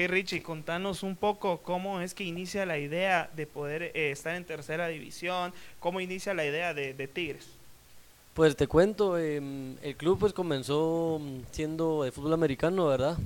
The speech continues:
Speaker 2: Tigres, pues, es el nombre de la selección nacional de fútbol americano, eh, y de eso, pues, surgió el nombre. Posteriormente, mm, al hacer una alianza con el estadio, que es Gatorade Arena en San José Pinula, surgió la idea de hacer el equipo de fútbol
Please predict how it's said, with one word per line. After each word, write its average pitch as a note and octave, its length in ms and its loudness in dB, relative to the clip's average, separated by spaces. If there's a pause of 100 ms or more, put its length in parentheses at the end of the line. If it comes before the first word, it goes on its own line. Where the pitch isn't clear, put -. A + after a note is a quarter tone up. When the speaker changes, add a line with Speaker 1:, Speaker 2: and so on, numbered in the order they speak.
Speaker 2:
Tigres, D#3+ 360 2
pues, - 600 -6 (640)
es C#3 300 2
el D3+ 140 2
nombre D#3 180 4
de D#3+ 40 6
la D#3 80 2
selección C3+ 280 0
nacional C#3+ 320 0
de D3 60 -2
fútbol D3+ 240 2
americano, D#3+ 500 4 (680)
eh, C3+ 300 0
y D3 60 2
de D#3 100 6
eso, D#3 140 6
pues, F3+ 160 0
surgió B2+ 220 2
el C3 40 2
nombre. D3 300 4 (640)
Posteriormente, D3 1120 4
mm, B2 440 -6 (640)
al C#3+ 120 2
hacer C3+ 160 2
una D#3 120 4
alianza D#3 260 4
con D#3+ 100 4
el C#3+ 100 2
estadio, D3 460 6 (160)
que C3 80 0
es B2 80 0
Gatorade D3 400 6
Arena C#3+ 240 4
en D3 80 0
San C3 120 -2
José B2 200 -4
Pinula, F#3 480 0 (480)
surgió C#3+ 260 -2
la D3 140 -2
idea D#3 280 4
de C#3 340 2
hacer C#3 180 -2
el D3+ 60 -4
equipo C#3 260 -6
de D3+ 60 -4
fútbol E3 360 -4